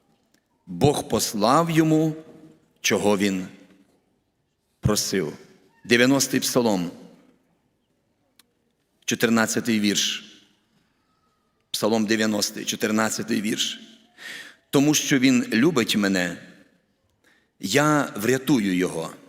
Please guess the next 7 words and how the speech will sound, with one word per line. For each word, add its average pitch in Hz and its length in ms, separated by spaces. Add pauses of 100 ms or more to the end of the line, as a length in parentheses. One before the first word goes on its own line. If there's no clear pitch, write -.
(1300)
Я 120 180
зроблю 147 680
його 127 260
славним, 117 720 (1800)
бо 117 200
він 127 440 (440)
знає 131 880